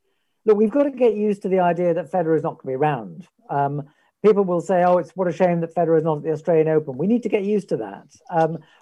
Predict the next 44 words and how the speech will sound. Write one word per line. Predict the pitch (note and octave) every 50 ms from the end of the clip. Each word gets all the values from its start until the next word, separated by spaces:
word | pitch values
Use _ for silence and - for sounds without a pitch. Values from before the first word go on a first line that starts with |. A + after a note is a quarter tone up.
| _ _
we | F#3 F3
need | F#3 F3 G3+ G3+ G3
to | G3+
view | F3 E3 G3 G3 G3 F#3+
Federer's | F#3+ G3+ G3 F3+ F#3 F3+ E3+ D#3+
appearances | D#3+ - F3+ F#3 F3+ F3+ E3 D3 E3 D#3 D3+
as | D#3 D3
a | D3
bonus. | C#3+ D#3+ D#3+ D#3 D3 B2 G2 E2+ - - _ _ _ _ _ _ _ _ _
And | - D#3 D3
because | D#3+ D3+ - G#3+ A3+ G3
he | F3+ G#3
is | F#3+ E3 D3
Federer | - - F3+ E3+ D#3+ E3+ F3+ F3+ F#3
and | E3+ D#3+
because | D#3 E3 - G3 F#3+ E3
he | F3+ F#3
will | F3 E3+
manage | D#3+ E3+ F3 F3 F3+ F3+ F3 C#3+
his | G3 E3 D3 D#3
schedule | - F#3 E3+ E3 E3 E3 D#3+ E3+ E3
incredibly | D3+ C#3 - - F#3+ F#3 E3+ C#3+ C#3+ D3
carefully, | D3+ - D3+ D3+ C#3+ D3 D#3+ D3+ D3+ E3 G3 - _ - _ _ _ _ _ _ _
um, | F#3+ F3+ F3 F3+ F3+ F3 -
I | F3+ F3+
think | E3+ E3+ G3+ F3+ C#3+
he | F3+ G3+
will | F#3 F#3+ E3+
be | F#3+ G3
a | F#3
factor | F3 - A3+ A3 - - _ F3+ F#3
when | C3+ D3
he | D#3+ D#3+
turns | D3 E3+ E3+ D#3+ D#3+ D#3+ D3
up. | F3+ D#3 - F3 - _
But | D#3 C3
he | D3+
will | E3 E3+ F3+
not | F#3+ G3+ G3 -
play | _ G3 F#3+ F#3
enough | F#3 F3+ F3
tournaments | - - G3+ F#3 D#3 C3 B2 D3 D3 _
to | _
be, | C#3 D3